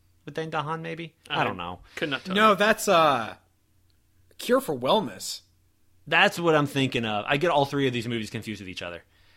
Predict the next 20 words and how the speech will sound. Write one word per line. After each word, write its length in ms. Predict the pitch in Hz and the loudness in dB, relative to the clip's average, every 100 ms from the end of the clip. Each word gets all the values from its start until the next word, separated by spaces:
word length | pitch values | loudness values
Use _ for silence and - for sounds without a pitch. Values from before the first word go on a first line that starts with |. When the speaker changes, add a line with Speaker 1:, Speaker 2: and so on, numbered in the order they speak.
| _ _ _ | _ _ _
Speaker 1:
Um, 520 | 123 113 107 98 95 90 _ _ _ _ _ _ - | -6 -4 -6 -8 -14 -18 _ _ _ _ _ _ -18
so 180 | - 123 | -6 -4
we'll 100 | 120 120 | -2 -2
see 200 | 143 139 | -2 0
what 180 | 131 | 0
happens, 540 | 131 131 147 139 - - 139 | -2 -4 -4 -6 -10 -12 -6
uh, 380 | 135 131 131 - _ 131 | -4 -4 -6 -8 _ -8
with 140 | 131 | -6
New 180 | 147 147 | -4 -2
Mutants, 460 | 151 147 120 107 | -2 -2 -6 -10
and 120 | 117 117 | -12 -10
we'll 100 | 127 | -6
find 260 | 120 107 | -6 -6
that 140 | 113 120 | -6 -4
out 100 | 98 | -4
Speaker 2:
And 120 | 156 | -4
also, 460 | 202 277 135 127 123 | -6 -6 -6 -6 -6
Speaker 1:
next 300 | 90 123 127 | -8 -8 -8
Speaker 2:
um, 100 | 127 | -6
Speaker 1:
week. 280 | 123 123 | -8 -10